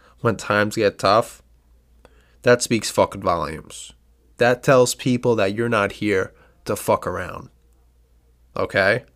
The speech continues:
Now, my man Julian Edelman,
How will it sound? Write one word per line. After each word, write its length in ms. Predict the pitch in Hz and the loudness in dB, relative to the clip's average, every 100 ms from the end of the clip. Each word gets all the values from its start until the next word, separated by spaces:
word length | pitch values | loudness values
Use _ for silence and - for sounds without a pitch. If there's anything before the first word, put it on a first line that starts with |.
| _ _ _ _ _ _ _ - - | _ _ _ _ _ _ _ -16 2
Now, 360 | 127 117 113 - _ _ _ _ _ _ _ _ _ _ _ _ - _ | 4 4 2 -6 _ _ _ _ _ _ _ _ _ _ _ _ -20 _
my 240 | 117 120 156 | -8 -2 0
man 300 | 180 170 127 | 4 2 4
Julian 400 | 135 131 120 113 | 2 4 2 2
Edelman, 420 | 92 82 82 | 0 -2 -12